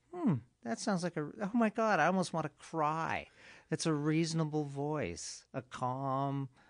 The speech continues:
reasonable, intelligent,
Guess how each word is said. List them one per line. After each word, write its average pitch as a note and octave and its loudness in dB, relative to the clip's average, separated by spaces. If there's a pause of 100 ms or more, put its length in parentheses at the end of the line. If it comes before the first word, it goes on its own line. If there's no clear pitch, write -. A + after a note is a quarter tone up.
(180)
reasonable, B2 0 (300)
intelligent, A2+ -4